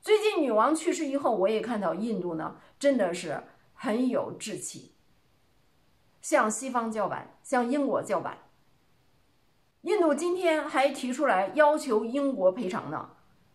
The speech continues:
拿出来一个数字，要求英国赔偿啊，四十五万亿。说英国在殖民印度期间，从印度盗走了四十五万亿美元，要求他赔偿。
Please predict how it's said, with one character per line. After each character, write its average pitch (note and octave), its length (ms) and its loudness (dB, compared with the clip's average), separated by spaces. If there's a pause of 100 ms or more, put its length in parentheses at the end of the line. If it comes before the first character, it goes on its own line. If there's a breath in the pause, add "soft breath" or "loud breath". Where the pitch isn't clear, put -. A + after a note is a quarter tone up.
(160)
拿 G#3+ 240 0
出 A#3+ 160 -2
来 F#3+ 140 2
一 F#3 120 -2
个 F#3 100 2
数 F#3 200 -8
字， E3 300 -6
要 G4+ 120 2 (220)
求 D4 320 6
英 E4 220 2
国 A3+ 200 4
赔 A#3+ 200 -4
偿 A#3 280 -6
啊， D#3+ 360 -2 (160 loud breath)
四 - 260 -8
十 C#4+ 160 -8
五 G#3+ 220 -8
万 F3 220 -4
亿。 - 240 -12 (1200)
说 E4 200 2
英 F#4+ 300 0
国 G#3+ 300 2
在 A#3 320 2
殖 A#3+ 280 -2
民 C4+ 400 0
印 C#4+ 240 -2
度 F#3 200 -6
期 B3+ 240 -10
间， B3 300 -4
从 A#3+ 440 -4
印 C4 320 -2
度 G3 220 -6
盗 A3 340 2
走 D3+ 220 -8
了 C3+ 120 -2
四 - 300 -8
十 A#3 220 -10
五 D#3+ 320 -8
万 G#3 280 -2
亿 F3 60 -6
美 G#2 200 -10
元， - 280 -12 (220 soft breath)
要 C4 180 2
求 A#3+ 160 -4
他 F#3+ 100 -4
赔 F#3 160 -8
偿。 - 260 -14